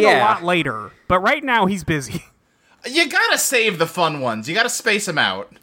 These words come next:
Speaker 1: Yeah. You gotta, like, when you're feeling down, it's like, "Okay, maybe now I'll go after fuck Spren."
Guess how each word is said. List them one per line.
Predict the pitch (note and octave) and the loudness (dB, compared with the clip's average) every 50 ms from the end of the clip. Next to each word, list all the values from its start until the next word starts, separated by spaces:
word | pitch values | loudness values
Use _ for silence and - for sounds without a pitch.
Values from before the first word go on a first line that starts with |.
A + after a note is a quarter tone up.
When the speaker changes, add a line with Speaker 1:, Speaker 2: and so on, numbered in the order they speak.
| _ _ - | _ _ -6
Speaker 1:
Yeah. | F#3 G3 E3 G#2+ - - - _ _ _ | -2 -2 -2 -2 -4 -10 -18 _ _ _
You | - E3+ G3+ | -12 -4 -2
gotta, | B3 A#3+ A3+ G#3+ F3 | 0 2 2 2 2
like, | F#3+ G3+ F3+ E3+ | 0 -2 -2 -2
when | A3 C4 | -6 -6
you're | D4 C#4 | -6 -6
feeling | - D4+ D#4+ C#4+ A#3 F#3 | -6 -6 -4 -4 -4 -4
down, | D3+ E3 E3+ D#3+ D3+ | 0 2 2 2 2
it's | D3+ - | 0 -2
like, | E3 D3+ - | -4 -4 -4
"Okay, | D3 - B2+ G2 | -6 -8 -10 -8
maybe | A#2 D3 E3 E3 | -8 -6 -6 -4
now | D3+ D3+ C3+ B2+ | -2 -2 0 0
I'll | B2+ A#2+ | -2 -4
go | A#2+ A#2 | -4 -6
after | A2+ - - B2 | -8 -8 -10 -12
fuck | - - F#2 - | -10 -10 -10 -10
Spren." | - - - C2 C2 - | -12 -14 -14 -14 -14 -16